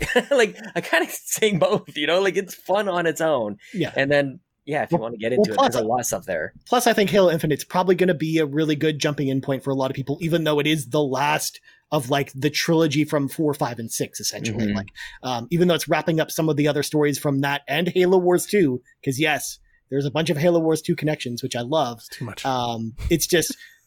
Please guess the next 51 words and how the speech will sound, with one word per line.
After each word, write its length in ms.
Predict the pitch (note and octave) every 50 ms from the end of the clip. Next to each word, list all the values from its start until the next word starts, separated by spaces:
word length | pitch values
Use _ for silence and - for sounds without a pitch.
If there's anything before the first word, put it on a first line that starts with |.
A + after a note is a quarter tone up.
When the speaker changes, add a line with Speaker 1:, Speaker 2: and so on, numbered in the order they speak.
| _ -
Speaker 2:
even 160 | A3 A#3+ B3+ B3
though 100 | B3+ B3
there's 220 | A#3 A#3 A3 -
those 220 | E3+ G3+ G3+ F#3+
connections 440 | - F3 F#3 F#3+ F#3+ - F3+ E3+ -
there, 180 | D#3 D#3 D#3 D3+
I 100 | C#3+ D3+
still 320 | D3 - - - G3 G3 F#3+
think 180 | - F#3 D3+
it's 120 | D#3 C#3+ -
probably 280 | - F3 D3 D#3 D3
gonna 200 | C#3 D3+ D3 C#3
be 260 | - C#3 C#3 C3+ C3 -
approachable 460 | B2+ - - E3+ D#3+ - C#3 C3+ B2+
for 140 | - - B2+
a 40 | A#2
lot 180 | A#2 A2 A2
of 60 | G#2+
other 160 | G2+ - - -
people. 300 | - - - - - G#3
And 100 | G#3 F3+
Speaker 3:
I 20 |
hope 100 | F#3+ F#3
it's, 120 | G#3+ G3+
like, 140 | - F#3 D3+
Speaker 1:
Yeah. 160 | - D3 C#3+
Speaker 3:
one 160 | C#3+ C#3+ C#3+ C3
cutscene. 400 | - C3 A#2+ - - A2+ G#2+ A2+
I 40 | A#2
hope 140 | D3 D#3+ E3
you 120 | C#3 A#2+
start 220 | - - C#3 B2
the 80 | - A#2+
game, 260 | A2+ C3 C3+ D3 C#3+ C3+
it's, 100 | - -
like, 120 | G#2+ -
a 100 | A#2 G#2
skippable 440 | G2+ - - - C#3+ - C#3 A#2+ A2
cutscene. 340 | - A#2 G#2+ - - G#2 G#2+
It's 100 | G#2+ -
like, 120 | G#2+ D3
"Let 180 | D#3+ G3+ A#3+ -
me 80 | G3 G3+
tell 180 | - F#3+ G3
you 100 | F#3+ F3+
what's 160 | E3+ D3+ -
happened 340 | - E3 F3 - F3 D#3+ D#3
since 340 | - D#3 D#3 D3+ - - - _ _ _ _ - - _ -
five." 320 | - D3 B2+ A2 G#2+ - -
<laughs> 60 | - - - - -
And 80 | A#3 -